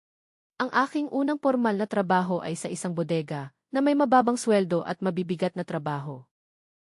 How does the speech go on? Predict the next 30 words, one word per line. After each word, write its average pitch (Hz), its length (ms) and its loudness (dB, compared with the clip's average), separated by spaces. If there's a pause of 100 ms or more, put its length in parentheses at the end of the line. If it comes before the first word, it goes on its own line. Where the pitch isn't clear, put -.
(100)
Doon 247 400 4
ay 247 80 0
natutunan 247 560 0
ko 196 160 2
ang 180 160 -4
isang 208 240 -2
pangunahing 190 560 0
aralin, 156 560 -4 (240)
kung 254 160 2
hindi 262 240 2
mo 269 120 2
natutong 240 440 0
pamahalaan 196 720 0
ang 185 160 -6
maliit 180 400 -2
na 190 80 -2
mayroon 175 420 0
ka, 147 340 -8 (160)
hindi 233 320 -2
ka 269 80 2
magkakaroon 190 720 0
ng 165 120 -4
marami. 139 520 -6 (840)
Ang 269 160 -2
bawat 262 320 6
tunay 277 320 0
ay 214 120 0
mag-iiwan 240 960 0
ng 262 60 -4
pagkain, 175 560 0